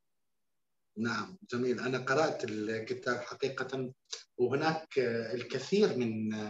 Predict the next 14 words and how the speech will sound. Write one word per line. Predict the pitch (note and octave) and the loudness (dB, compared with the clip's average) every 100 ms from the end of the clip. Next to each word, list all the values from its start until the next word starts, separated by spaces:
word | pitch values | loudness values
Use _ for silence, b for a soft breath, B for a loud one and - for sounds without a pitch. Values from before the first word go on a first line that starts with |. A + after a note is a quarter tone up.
| G#2+ _ _ _ _ A2+ | -8 _ _ _ _ 0
من | B2 A#2+ A2+ A2+ A2 A2+ - A#2 | 2 2 2 2 0 -2 -4 -4
القصص | A2 - D3 C3+ B2 - | -4 0 2 2 0 -4
اللي | A#2 A#2 A#2+ A#2 A#2+ | -8 -4 -2 -2 -4
حقيقة | - - - - - C3 | -6 -6 -4 -2 0 0
أنا | B2+ | -2
استغربت | - A#2+ B2+ D#3 - - | -4 -2 2 0 0 -4
إنه، | A#2 A2 A2 - _ _ _ _ - | -4 -2 -6 -12 _ _ _ _ -10
آه، | A2+ G#2+ G2 F#2+ - - | -6 -4 -6 -12 -18 -8
هل | - D#3 | 0 4
موجود | D#3 C#3+ E3 | 6 6 2
في | - | 2
تاريخنا؟ | C#3 B2+ C#3 C#3+ - B2+ | 0 4 4 2 0 -4
<laughs> | G#2+ | -2
يعني، | - D3+ A2+ | -2 0 -2